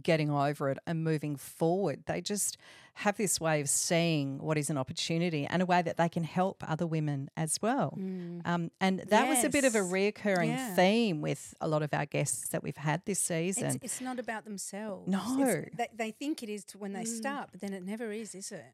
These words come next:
Speaker 1: And then
Speaker 3: It's
Speaker 1: it just
Speaker 3: very
Speaker 1: becomes
Speaker 3: selfless, yeah.
Speaker 1: Yeah, it
Speaker 2: Mm.
Speaker 1: is, isn't it? It becomes this great movement, and
Speaker 2: Mm.
Speaker 1: and they just take, um,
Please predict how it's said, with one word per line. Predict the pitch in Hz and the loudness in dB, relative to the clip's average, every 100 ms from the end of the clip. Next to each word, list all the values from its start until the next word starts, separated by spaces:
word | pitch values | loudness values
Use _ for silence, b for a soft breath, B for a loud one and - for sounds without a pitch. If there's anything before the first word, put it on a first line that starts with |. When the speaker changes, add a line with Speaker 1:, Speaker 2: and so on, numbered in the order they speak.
| - | 2
Speaker 1:
And | 196 | 4
then | 196 | 4
Speaker 3:
It's | - | 2
Speaker 1:
it | 220 | -2
just | 262 | 0
Speaker 3:
very | 208 | 0
Speaker 1:
becomes | 240 214 202 160 | 0 -2 -2 -4
Speaker 3:
selfless, | - - | -6 -8
yeah. | 220 220 | -12 -6
Speaker 1:
Yeah, | 214 247 | 0 2
it | 247 269 | 2 0
Speaker 2:
Mm. | 277 | 0
Speaker 1:
is, | 220 | -2
isn't | 226 233 | -2 0
it? | 185 | 2
It | 180 | 2
becomes | 185 - 214 196 | 0 2 2 2
this | 180 | 0
great | - 190 190 185 165 | 0 4 4 4 2
movement, | 165 170 196 226 - 135 - - - | 4 6 6 4 -2 -4 -2 0 0
and | 202 180 | -2 -2
Speaker 2:
Mm. | 180 | -2
Speaker 1:
and | 175 180 | -2 -2
they | 175 | -2
just | 170 170 - | -4 -6 -6
take, | - 175 190 - - - B B B | -4 -2 -2 -4 -16 -20 B B B
um, | 170 165 160 165 | -2 0 0 -4